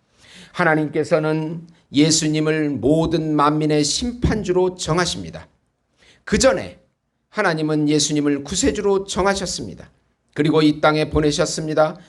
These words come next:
십자가의 죽음과 부활을 믿는 모든 사람들의 죄를 사하시고 하나님 나라를 우리 안에 주셨습니다. 그분이 이제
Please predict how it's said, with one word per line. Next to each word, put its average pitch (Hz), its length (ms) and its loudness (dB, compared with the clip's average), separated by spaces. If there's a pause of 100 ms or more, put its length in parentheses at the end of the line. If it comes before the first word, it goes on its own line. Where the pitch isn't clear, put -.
(140)
십자가의 160 800 2
죽음과 156 720 -2 (240)
부활을 151 540 2
믿는 151 640 -2 (240)
모든 220 720 4
사람들의 196 500 -2
죄를 175 320 -4
사하시고 147 800 -6 (240)
하나님 165 480 0
나라를 151 420 4
우리 151 240 2
안에 147 280 0
주셨습니다. 175 720 -10 (440)
그분이 294 460 4
이제 127 400 -4